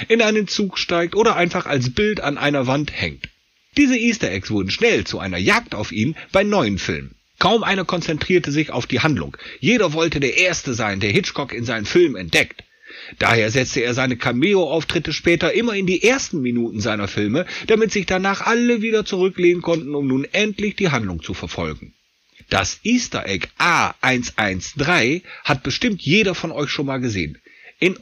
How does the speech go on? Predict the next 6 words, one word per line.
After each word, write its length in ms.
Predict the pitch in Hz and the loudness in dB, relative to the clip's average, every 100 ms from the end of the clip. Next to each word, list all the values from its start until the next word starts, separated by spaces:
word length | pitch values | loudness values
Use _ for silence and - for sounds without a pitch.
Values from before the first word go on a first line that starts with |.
| _ | _
unzähligen 840 | 262 262 - - 226 214 190 202 | -2 -2 -2 2 4 2 -2 -4
Filmen, 400 | - 196 156 98 | 2 4 4 2
bevorzugt 600 | 90 104 208 220 - 123 | -4 -2 0 0 -2 -8
Zeichentrick 580 | - 208 226 147 - 123 | -4 -4 -4 -4 -4 -4
oder 160 | 127 117 | -4 -4
Anime, 520 | 123 127 156 147 170 | -2 0 2 2 2